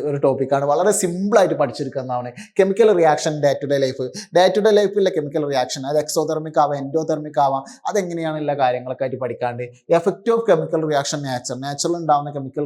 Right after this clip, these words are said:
റിയാക്ഷൻ്റെ എഫക്റ്റ് എന്താണെന്നില്ല ഒരു മാർക്ക് വളരെ സിമ്പിൾ ആയിട്ട് നമുക്ക് വാങ്ങാവുന്ന ഡീറ്റെയിൽ ആയിട്ട് കാര്യങ്ങൾ നമുക്ക് മനസ്സിലാക്കി വെച്ചാൽ. മറ്റൊന്ന് molecules and atoms. ഈ ഒരു കെമിസ്ട്രി പോർഷനിൽ ഏറ്റവും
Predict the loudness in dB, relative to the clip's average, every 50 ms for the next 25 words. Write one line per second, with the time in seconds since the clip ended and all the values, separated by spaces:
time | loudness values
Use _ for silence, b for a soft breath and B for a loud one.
0 | -2 -2 -4 -4 -6 -6 -4 -4 -4 -4 -8 -8 _ -2 -2 2 2 2 0 0
1 | -2 -4 -4 -4 -2 0 0 0 0 0 2 2 2 2 0 -4 -6 -6 -2 0
2 | 0 0 0 -2 -4 -6 -4 0 2 2 2 2 0 -2 -6 -6 -6 -10 -12 -12
3 | -12 -12 -14 -12 -8 -6 -4 -4 -2 0 0 0 0 -2 -2 -4 -4 -6 -6 -6
4 | -10 -10 -10 -8 -4 -4 -4 -4 -4 -6 -8 -6 -6 -6 -4 -6 -6 B B B
5 | B B B 2 2 4 4 2 2 2 2 4 4 4 4 4 4 4 4 4
6 | 2 2 2 2 2 0 -2 -4 -8 -12 -10 -10 -12 -12 -14 B B B B -4
7 | 0 4 4 4 4 4 2 2 2 0 -2 -2 -2 0 2 2 2 0 0 0
8 | 0 0 0 0 2 0 2 2